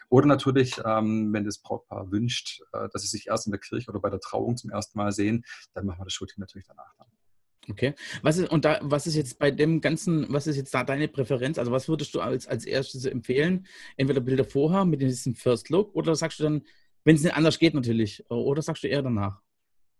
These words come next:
Speaker 1: Gut, ich habe mich mittlerweile, weil, weil ich halt aus der Erfahrung heraus, äh, oder aus der Erfahrung raus wollen die Brautpaare schon eher auch, ähm,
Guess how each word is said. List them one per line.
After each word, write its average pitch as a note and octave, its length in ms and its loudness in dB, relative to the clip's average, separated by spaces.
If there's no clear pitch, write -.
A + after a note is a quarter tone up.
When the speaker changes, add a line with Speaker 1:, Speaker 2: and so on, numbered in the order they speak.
Speaker 1:
Gut, F3+ 160 2
ich D#3+ 120 0
habe F3+ 140 0
mich C3+ 100 -2
mittlerweile, C#3 540 2
weil, A#2 380 0
weil A2+ 120 -4
ich A#2+ 140 -8
halt A#2 200 -6
aus A2 180 -8
der - 100 -8
Erfahrung A2+ 520 -6
heraus, G#2 880 -4
äh, - 40 -16
oder - 220 -10
aus A#2 100 -4
der C3+ 80 2
Erfahrung C3 300 6
raus B2 320 0
wollen G#2+ 160 2
die G#2 60 0
Brautpaare G#2+ 460 -8
schon A2 480 -2
eher A2 340 -2
auch, G#2 580 -4
ähm, G#2 140 -8